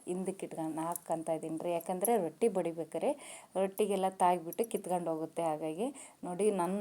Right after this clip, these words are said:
ನಮ್ಮಮ್ಮರು ಯಾವ ಥರ ಟ್ರೈ ಮಾಡ್ತಾರಲ್ಲ ರೊಟ್ಟಿನ, ಅದೇ ಥರನೇ ನಾನು ನಿಮಗೆ ರೆಡಿ ಮಾಡಿ ತೋರಿಸ್ತಾ ಇರೋದು ವಿಡಿಯೋನ. ಇದೇ ಥರನೇ ನೀವು ಫಾಲೋ ಮಾಡಿ, ಚೆನ್ನಾಗಿರುತ್ತೆ. ನಮ್ಮ ಉತ್ತರ ಕರ್ನಾಟಕ ಸೈಡೆಲ್ಲ ಭಾಳ ರೊಟ್ಟಿ ಮಾಡ್ಕೊಂಡು ತಿಂತಾರೆ ರೀ, ಅಂದರೆ ಮುದ್ದೆ ಕಡಿಮೆನೇ ನಮ್ಮ ಕಡೆ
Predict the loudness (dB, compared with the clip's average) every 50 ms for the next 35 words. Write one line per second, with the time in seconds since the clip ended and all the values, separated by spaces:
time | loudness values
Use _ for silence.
0 | 0 0 2 2 0 0 2 2 2 4 4 6 4 4 4 2 0 0 0 0
1 | 0 0 0 0 -2 -2 0 0 0 0 0 0 0 2 2 2 2 0 0 -2
2 | -2 -4 -2 -2 -2 -2 0 -2 -2 0 0 -2 0 2 2 2 2 2 0 -2
3 | -2 -2 -2 -2 0 0 -2 -2 -2 -2 -2 -2 -4 -4 -6 -12 -20 -20 -20 -14
4 | -10 -6 -6 -4 -4 -4 -2 -2 -2 -2 0 0 -2 0 0 -2 -2 -2 -4 -4
5 | -4 -4 -6 -4 -6 -6 -8 -8 -8 -6 -4 -2 -2 0 -2 -2 -6 -8 -12 -18
6 | -20 -20 -20 -14 -10 -6 -6 -4 0 4 6 6 6 6 4 2 2 2 0 0
7 | 0 0 -2 -2 -2 0 0 2 2 0 -2 -2 -4 -4 -4 -6 -6 -4 -4 -2
8 | -2 -2 -2 -4 -4 -6 -6 -6 -4 0 -2 -2 -2 -2 -12 -18 -14 -8 -4 -2
9 | -2 -2 -2 -4 -6 -6 -6 -4 -2 -2 -2 -2 -2 -6 -4 -6 -6 -6 -6 -4
10 | -4 -2 -2 -2 -2 -2 0 0 -2 0 0 -2 -2 2 4 6 6 6 4 0
11 | -2 -4 -4 -2 -2 -4 -4 -4 -6 -6 -6 -6 -6 -6 -4 -4 -6 -4 -6 -8
12 | -8 -10 -12 -18 -18 -16 -10 -8 -4 -2 -2 -2 -2 -4 -8 -6 0 0 2 2
13 | 2 0 0 0 0 -2 -2 -2 -2 -4 -4 -4 -6 -6 -4 -4 -2